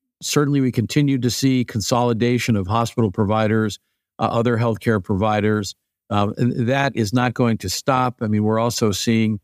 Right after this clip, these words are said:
consolidation amongst physician group practices around the country. That certainly impacts some of the M P L carriers, uh, that have f-, traditionally focused on physicians. Um,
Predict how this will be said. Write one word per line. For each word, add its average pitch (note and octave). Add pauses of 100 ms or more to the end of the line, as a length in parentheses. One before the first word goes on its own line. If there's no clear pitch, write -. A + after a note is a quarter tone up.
(240)
consolidation A2
amongst G#2+
physician G#2
group F2+
practices A#2+ (400)
around A2
the G#2
country. A2+
That G#2+
certainly G#2+
impacts G2
some A2+
of G2+
the G2 (300)
M A#2
P A2+
L G2+
carriers, A#2+ (300)
uh, G#2+
that G2+
have F#2 (100)
f-, F#2+ (240)
traditionally A2
focused G#2+
on G2
physicians. A2+ (460)
Um, G#2